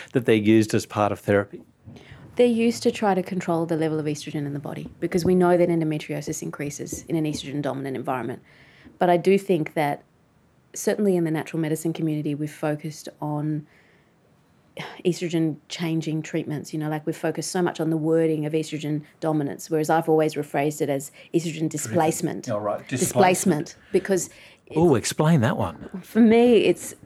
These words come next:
Speaker 2: because that factors in, you know, different types of bodies and things like that as well. You know, the, the, the, let's say you have your endo woman, okay, and she gets crazy hot flushes and U T Is before her period.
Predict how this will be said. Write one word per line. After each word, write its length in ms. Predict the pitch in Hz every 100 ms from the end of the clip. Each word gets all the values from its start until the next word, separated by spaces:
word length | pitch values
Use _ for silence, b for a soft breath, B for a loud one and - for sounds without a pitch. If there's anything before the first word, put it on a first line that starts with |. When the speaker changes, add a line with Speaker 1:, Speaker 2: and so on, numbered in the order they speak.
| 131
Speaker 2:
because 220 | 180 202
that 200 | 214 214
factors 340 | 214 165 185 180
in, 140 | 151
you 60 | 156
know, 100 | 147
different 320 | 160 160 147
types 320 | 160 - -
of 100 | 151
bodies 300 | 160 156 151
and 80 | 156
things 160 | 160 151
like 80 |
that 100 | 107
as 120 | 156 180
well. 180 | 156 B B B B
You 100 | 196
know, 160 | 175 170
the, 340 | - 202 - 196
the, 640 | 165 180 170 170 170 - _ _ _ -
the, 140 | 190 -
let's 180 | 226 233
say 80 | 226
you 120 | 202
have 140 | 190 170
your 140 | 175
endo 180 | 175 165
woman, 360 | 156 147 165 -
okay, 300 | 170 165 135
and 120 | 165
she 140 | 175
gets 220 | 170 -
crazy 340 | - 185 185 185
hot 180 | 170 -
flushes 440 | 165 - 160 151
and 100 | 160
U 60 | 160
T 160 | 160
Is 300 | 156 151 151 B B
before 240 | 160 135 156
her 80 |
period. 440 | - 160 156 117